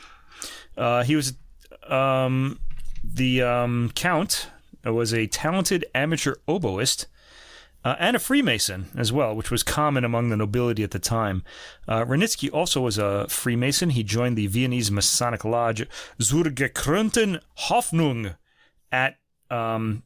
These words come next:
the Count's urging. Um, he also helped Haydn to get into a, a Masonic Lodge. They would, they wouldn't take him. Who knows why? <laughs> I mean, Haydn was one of the, he was older than, I think, Wranitzky and, uh, certainly older than Mozart. But, um,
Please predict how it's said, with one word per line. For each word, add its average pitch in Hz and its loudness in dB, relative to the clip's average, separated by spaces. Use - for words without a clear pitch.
the 117 -2
Count's 120 0
urging. 110 0
Um, 113 0
he 131 2
also 240 2
helped 139 0
Haydn 135 0
to 113 -4
get 110 0
into 104 0
a, 98 -2
a 107 -2
Masonic 107 0
Lodge. 104 -2
They 123 0
would, 147 0
they 127 0
wouldn't 147 2
take 143 0
him. 80 -8
Who 170 4
knows 160 2
why? 98 0
<laughs> - -12
I 110 -4
mean, 117 0
Haydn 135 0
was 135 0
one 131 -2
of 120 2
the, 110 -2
he 139 2
was 131 2
older 120 2
than, 101 0
I 104 -2
think, 107 -2
Wranitzky 110 0
and, 98 0
uh, 101 2
certainly 101 -2
older 101 -2
than 95 -2
Mozart. 98 -2
But, 98 -6
um, 95 -2